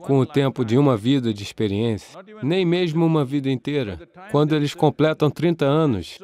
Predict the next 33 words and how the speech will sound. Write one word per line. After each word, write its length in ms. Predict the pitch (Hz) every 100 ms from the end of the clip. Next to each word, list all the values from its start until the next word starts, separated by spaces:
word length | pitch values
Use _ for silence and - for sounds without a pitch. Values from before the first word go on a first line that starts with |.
| 196 - -
eles 320 | 131 135 123
estão 240 | 123 -
lutando 400 | 131 127 - 131
com 140 | 123 127
suas 260 | - 127
emoções, 580 | 120 117 110 - 139 135
seus 220 | - 127
pensamentos, 760 | - 120 - 117 120 135 127 110
suas 220 | - 120
memórias, 720 | 110 113 110 135 135 127 - - -
eles 240 | 131 131
são 160 | 147 151
infelizes. 840 | - 139 160 160 95 85 - - - - 160 147 _ 156 160
Suponha 400 | - 131 185 196
que 100 | 160
você 240 | 160 -
abra 340 | 139 139 135 117
vidas 440 | 104 139 123 113
de 80 | 113
memória, 560 | 117 104 117 113 98 90
você 280 | 107 -
acredita 520 | 135 123 113 135 - 120
que 100 | 113
essas 160 | -
pessoas 380 | - 117 123 110
podem 320 | - 110 110
lidar 300 | 104 98 101
com 160 | - 120
isso? 320 | 170 - - _ _ _ - - - -
Elas 300 | 113 143 147
vão 420 | 117 160 160 156 -
enlouquecer 640 | 143 143 151 151 135 156 147
completamente. 920 | 139 135 139 139 135 139 120 -